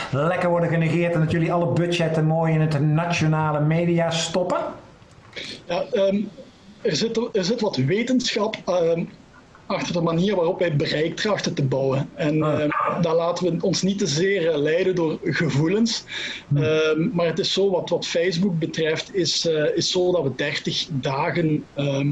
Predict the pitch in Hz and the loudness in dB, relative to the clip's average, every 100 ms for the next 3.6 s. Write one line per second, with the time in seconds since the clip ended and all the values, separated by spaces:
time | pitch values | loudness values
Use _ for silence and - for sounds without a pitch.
0 | - 160 - 165 165 175 147 135 127 120 | -2 -2 -2 -2 -2 0 0 0 -2 -2
1 | 143 156 147 - 131 143 143 143 131 131 | 0 0 -2 -2 0 0 -2 -2 -2 -2
2 | 131 160 151 143 143 147 - 160 - 143 | -6 -4 -2 -2 0 0 -2 -2 -2 -4
3 | 131 139 139 135 - | -4 -2 -4 -4 -8